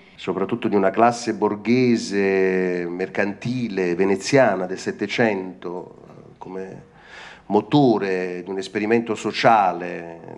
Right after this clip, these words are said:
nei confronti di una nobiltà sempre più lassista, irresponsabile, eh,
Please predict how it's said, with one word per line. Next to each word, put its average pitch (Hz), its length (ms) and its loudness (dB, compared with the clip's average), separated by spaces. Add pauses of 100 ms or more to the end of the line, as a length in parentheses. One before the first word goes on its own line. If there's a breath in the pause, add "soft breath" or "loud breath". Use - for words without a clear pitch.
(100)
nei - 100 -12
confronti 98 480 -4
di 95 80 -4
una 95 140 0
nobiltà 95 680 0
sempre 90 320 -10
più 87 560 -10 (580)
lassista, 87 1120 -4
irresponsabile, 90 1600 -2 (1120 loud breath)
eh, 87 520 -6